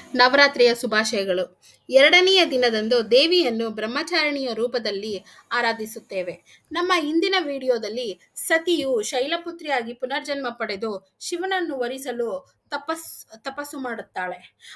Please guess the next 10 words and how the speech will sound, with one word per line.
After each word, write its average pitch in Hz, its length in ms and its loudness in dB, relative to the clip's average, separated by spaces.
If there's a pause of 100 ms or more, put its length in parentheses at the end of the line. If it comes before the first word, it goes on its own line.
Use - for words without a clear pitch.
(120)
ಆದರೆ 247 400 -2
ಶಿವನು 311 400 -6
ಭೌತಿಕ 294 380 -2
ಲೋಕದಿಂದ 247 480 -4
ದೂರವಿದ್ದು 233 1000 -6 (100)
ವೈರಾಗ್ಯದಲ್ಲಿ 254 1080 -4
ತೊಡಗಿಸಿಕೊಂಡಿದ್ದನು. 226 1400 -10 (920)
ಆದ್ದರಿಂದ 262 500 -2 (500)
ಋಷಿ 320 300 -4
ನಾರದರ 269 540 -2